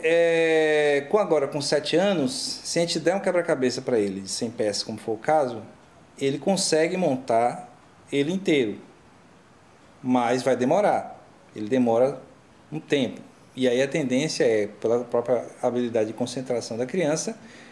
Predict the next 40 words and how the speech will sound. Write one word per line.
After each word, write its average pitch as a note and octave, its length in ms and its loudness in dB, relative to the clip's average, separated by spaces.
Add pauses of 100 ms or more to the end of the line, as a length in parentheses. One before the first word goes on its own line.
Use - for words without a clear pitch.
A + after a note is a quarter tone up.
(100)
ele C#3 180 4
abandonar D3 920 4
ou A2+ 240 0
pedir B2 260 0
ajuda, C3 480 2
o D3+ 40 2
que F#3+ 100 -6
seja. G2+ 340 -4 (720)
Mas C3+ 160 2
ele D#3 120 2
já E3+ 100 2
consegue. C#3+ 340 0
Isso E3 160 0
é G3+ 40 4
a F#3 60 4
zona D3+ 180 -2
de D3+ 60 -2
desenvolvimento C#3 480 0
real, C3+ 460 2
é G#2 40 2
o G#2+ 40 0
que - 80 -14
tem C3+ 140 -2
de C#3 80 -4
real C#3+ 400 2
desenvolvimento B2+ 500 -2
dele B2 320 0
nessa C3 240 0
habilidade B2+ 560 0
de G#2+ 140 -10
montar A#2 500 -4
quebra-cabeças A#2 920 -4
maiores. A2+ 560 -2 (1300)
A E3+ 160 2
zona F#3+ 200 4
de A#3 60 -4
desenvolvimento E3+ 380 -2
proximal C#3 580 2
é D#3+ 120 2
que, B2+ 420 -2